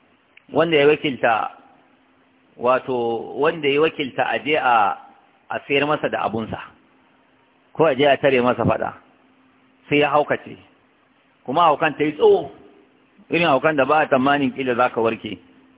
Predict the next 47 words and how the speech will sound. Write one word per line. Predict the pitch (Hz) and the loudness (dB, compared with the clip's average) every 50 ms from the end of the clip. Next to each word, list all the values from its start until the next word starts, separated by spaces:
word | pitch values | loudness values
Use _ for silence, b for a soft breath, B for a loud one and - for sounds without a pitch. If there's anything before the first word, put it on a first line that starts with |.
| _ _ - | _ _ -4
to, | 113 113 | -4 -2
shi | 117 147 143 | -2 -4 -4
kenan, | 143 135 120 131 131 131 | -2 -4 -2 -2 -2 -2
yanzu | 123 123 123 143 160 | -2 -4 -4 -4 -2
da | 160 131 | 0 0
wakilinsa | - - - - - 170 175 175 170 160 143 135 123 - 123 113 | 0 0 -4 -6 -8 -4 -4 -4 -4 -4 -6 -6 -4 -6 -6 -4
da | 117 117 | -2 -4
wakilin | 117 117 - - - 156 165 165 156 147 131 123 | -4 -4 -6 -10 -8 -6 -6 -4 -4 -4 -4 -4
wancan, | 120 113 110 104 - - 139 135 127 - - - - - _ _ - _ _ _ _ - | -4 -6 -6 -8 -4 -4 -4 -4 -4 -6 -14 -20 -20 -20 _ _ -20 _ _ _ _ -2
duk | 135 170 147 | -2 -2 2
gaba | 127 147 131 135 135 127 | 2 2 2 2 2 2
ɗayansu | 135 143 139 135 135 - | 0 -2 -4 -4 -6 -8
sun | - 123 117 | -8 -10 -8
tubu. | - 113 98 - 95 - - _ _ _ _ _ _ _ _ _ _ _ _ _ _ - | -8 -10 -12 -12 -14 -18 -20 _ _ _ _ _ _ _ _ _ _ _ _ _ _ -4
Duk | 131 175 226 220 | 2 2 4 4
wani | 220 220 240 | 4 4 4
abu | 233 196 180 170 | 2 2 2 0
da | 160 | 0
ya | 165 175 | 2 0
wakilta | 180 170 - 165 139 131 151 147 | 0 0 -2 -4 -2 0 2 2
ya | 147 143 | 2 4
ba | 156 160 160 | 4 2 2
da | 147 139 | 2 -2
umarni | 120 123 123 131 135 143 151 | -6 -6 -8 -8 -6 -6 -4
a | 143 127 127 | -4 -2 -2
yi | 131 139 123 | -4 -4 -8
shi, | - 120 110 - - | -10 -14 -16 -12 -8
to, | 127 127 | -6 -6
yanzu | 127 127 127 151 | -4 -4 -6 -6
ba | 147 139 | -6 -2
za | 131 143 | 0 0
a | 143 | 0
yi | 131 | 0
wannan | 127 117 113 117 123 - | 0 -4 -4 -4 -4 -2
abun | 107 110 110 107 | -2 -4 -4 -6
ba. | 110 110 - | -8 -4 -2
Saboda | 180 185 170 151 143 | 0 0 0 0 -2
me? | 135 127 120 120 - | -4 -4 -6 -2 0
Saboda | 175 165 156 | 0 2 2
ya | 170 175 180 | 2 2 2
zama | 208 202 196 185 - | 0 0 0 -2 -6
mahjur. | - 135 - 185 190 151 104 87 85 - b b b b b b b b b b b b | -8 -10 -8 -6 -6 -6 -8 -10 -18 -20 b b b b b b b b b b b b
Yanzu | 131 135 147 180 180 | -2 0 2 2 2
za | 196 202 190 | 4 4 4
a | 170 160 | 2 2
tsare | - 175 185 180 175 160 - | 0 0 0 0 0 -2 -4
shi, | 170 175 180 185 | -8 -12 -12 -12